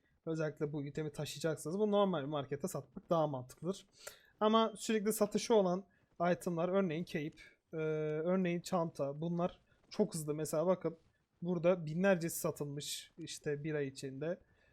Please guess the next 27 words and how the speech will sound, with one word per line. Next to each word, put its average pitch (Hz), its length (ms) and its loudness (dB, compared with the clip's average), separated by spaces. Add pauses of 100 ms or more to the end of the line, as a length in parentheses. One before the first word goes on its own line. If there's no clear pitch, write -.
(300)
Haftada 170 500 0
iki 160 240 -6
bin 160 320 -6 (120)
tane 143 300 -2
falan 147 220 -2
satılıyor. 143 760 -2
Günde 151 720 -2 (160)
yaklaşık - 560 -8 (260)
sekiz 160 360 -8
yüz, 151 100 -8
yedi 147 200 -4
yüz, 151 200 -8
altı 156 320 0
yüz 147 160 -6
tane 151 260 -8
falan 156 240 -4
satılıyor 143 520 -4
diyebiliriz. 151 540 -6 (720)
İşte 170 440 -2
buradaki 185 380 2
sayılara 170 1000 0
bakarak 156 360 0
rastgele 160 380 0
bir 170 60 -4
şey 175 120 -2
söylüyorum 143 540 -2
yani. 143 220 -6